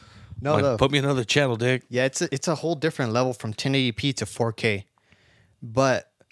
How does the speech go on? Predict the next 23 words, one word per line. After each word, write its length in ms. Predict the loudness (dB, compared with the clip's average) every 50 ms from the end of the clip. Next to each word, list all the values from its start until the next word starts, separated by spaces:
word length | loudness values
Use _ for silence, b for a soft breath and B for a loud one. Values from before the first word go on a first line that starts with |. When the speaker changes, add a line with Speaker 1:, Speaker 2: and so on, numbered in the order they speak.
| _ _
Speaker 1:
I 120 | -4 -2 -2
think 220 | 0 -2 -4 -2
from 140 | -2 -4 -6
four 280 | -6 0 2 2 4 4
K 220 | 2 0 0 0
to 180 | 0 -2 -6 -6 -4
eight 200 | -4 -4 -2 -2
K, 180 | 0 0 0 0
it's 420 | 0 -4 -6 -6 -6 -8 -8 -8 -6
not 640 | -6 -4 -2 -2 -2 0 0 0 -2 -2 -4 _
that 180 | -2 -2 -2 -2
big 160 | -4 -6 -6
a 60 | -6
difference 360 | -6 -6 -8 -8 -8 -6 -4 -4
unless 420 | -2 0 2 2 2 2 2 0
you're 120 | -2 -2
actually 380 | 0 -2 -2 -2 -2 -4 -6 -8
fucking 640 | -10 -12 -8 -2 0 0 0 0 -4 -8 -8 -4 -4
looking 380 | -4 -4 -4 -6 -6 -6 -6
at 140 | -6 -6 -8
it. 160 | -8 -10 -6
Like, 320 | -4 -4 -4 -4 -4 -6 -4
um, 320 | -4 -4 -6 -8 -14 -20